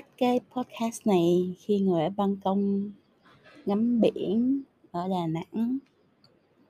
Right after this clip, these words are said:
Nhưng mà cũng không có quên cái chuyện là mình phải học nha, phát triển bản thân. Cho nên là bài này là bài số mười sáu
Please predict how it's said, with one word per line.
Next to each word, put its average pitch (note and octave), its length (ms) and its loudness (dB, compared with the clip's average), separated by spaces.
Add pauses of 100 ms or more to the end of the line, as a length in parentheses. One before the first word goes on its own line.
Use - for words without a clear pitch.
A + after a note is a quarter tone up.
(480)
Nhưng G3 160 0
mà G3 80 2
cũng G3+ 260 -8
không G3 160 -4
có B3+ 100 0
quên G#3 360 4
cái A3 100 0
chuyện - 240 -6
là F3+ 160 -2
mình E3 140 -2
phải A3 180 -2
học A3+ 260 -8
nha, A3+ 380 -2
phát B3 140 -18
triển A3 160 -6
bản B3 200 -6
thân. B3 340 0
Cho B3 160 -2
nên A#3+ 200 -2
là F3 420 -4 (760)
bài F#3 380 -2
này F3+ 200 0
là F3 140 -6
bài F#3 280 -4
số A#3 220 -4
mười A3 280 2
sáu G#3 320 0